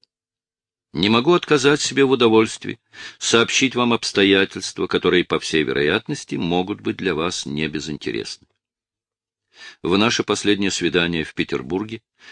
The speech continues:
оказывая мне известную вам услугу, вы изволили поинтересоваться, считаю ли я себя расквитавшимся с вами,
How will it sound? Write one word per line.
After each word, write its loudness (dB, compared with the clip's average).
оказывая 2
мне 4
известную 2
вам 2
услугу, 0
вы 4
изволили 2
поинтересоваться, 0
считаю 2
ли 4
я 4
себя 2
расквитавшимся -2
с -4
вами, 0